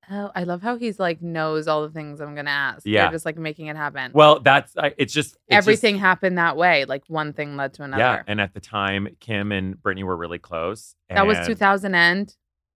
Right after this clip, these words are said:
Speaker 2: This is when, the dates I'm gonna mess up. This was
Speaker 1: Well,
Speaker 2: probably
Speaker 1: in
Speaker 2: two
Speaker 1: two thousand thirteen,
Speaker 2: Yeah.
Speaker 1: you already, like, had your own company.
Speaker 2: Yeah.
Speaker 1: That's way before then.
Speaker 2: Oh, yeah. So probably two thousand seven.
Speaker 1: Oh, wow.
Speaker 2: Two thousand six, six or seven. Yeah.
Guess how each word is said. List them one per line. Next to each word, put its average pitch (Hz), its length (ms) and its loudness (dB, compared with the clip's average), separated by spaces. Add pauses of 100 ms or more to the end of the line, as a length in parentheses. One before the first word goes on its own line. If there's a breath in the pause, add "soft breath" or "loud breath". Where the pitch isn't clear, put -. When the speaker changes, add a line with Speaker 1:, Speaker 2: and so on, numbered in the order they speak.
(240)
Speaker 2:
This 127 200 2
is 131 180 -4
when, 107 520 0
the 98 60 -12
dates 87 300 -8
I'm 87 80 -12
gonna 85 140 -8
mess 78 240 -12
up. 78 180 -8
This 139 200 -4
was 175 120 -8
Speaker 1:
Well, 214 360 6
Speaker 2:
probably 233 180 6
Speaker 1:
in 254 80 4
Speaker 2:
two 330 160 2
Speaker 1:
two - 40 2
thousand 254 460 6
thirteen, 196 1000 2 (340)
Speaker 2:
Yeah. 87 300 0 (680)
Speaker 1:
you 220 160 2
already, 208 400 6
like, 190 180 4
had 185 180 4
your 175 140 0
own 170 100 -4
company. 165 380 -2
Speaker 2:
Yeah. 214 200 4
Speaker 1:
That's 180 140 2
way 190 120 2
before 175 320 -4
then. 147 320 -6
Speaker 2:
Oh, 160 240 10
yeah. 98 380 4
So 110 300 -6 (120)
probably 113 400 2
two - 160 -12
thousand 92 320 -4
seven. 98 500 -6 (200)
Speaker 1:
Oh, 202 120 -2
wow. 151 340 -2
Speaker 2:
Two 151 320 4
thousand 98 200 -8
six, - 360 -16
six - 240 -10
or 107 60 -12
seven. 98 480 -6 (1000)
Yeah. 90 240 -2